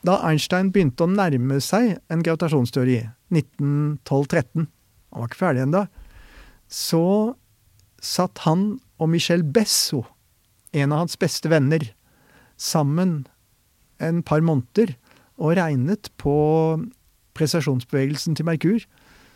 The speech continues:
og fant om, ja, nei, tingene stemte ikke helt. De gjorde nemlig noe regnefeil. Dessuten var ikke teorien helt fullført, men det,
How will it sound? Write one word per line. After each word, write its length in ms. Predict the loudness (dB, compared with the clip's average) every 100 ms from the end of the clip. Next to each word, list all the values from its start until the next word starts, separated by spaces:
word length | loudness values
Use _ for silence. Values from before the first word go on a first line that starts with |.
| _ _ _ _ -10
og 300 | -2 0 -2 -4 -6 -6 -8 -8
fant 420 | -2 -2 -2 -2
om, 140 | 0 0 -2 -4 -4 -4 -6 -6
ja, 560 | -8 -8 -6 -6 -6 -10 -16 _ -10
nei, 160 | -6 -4 -6 -6 -8 -2
tingene 220 | 0 0
stemte 320 | 0 0 0 0
ikke 160 | 2
helt. 160 | 0 -4 _ -4
De 140 | 0
gjorde 160 | 0 0
nemlig 220 | 0 0
noe 100 | 0
regnefeil. 460 | 0 0 2 2 0 -4 -20 -2
Dessuten 380 | 0 2 0 -2
var 80 | -2
ikke 100 | 0
teorien 260 | 2 2 2
helt 220 | 2 0
fullført, 380 | -2 2 0 0
men 220 | 2 4
det, 100 | 4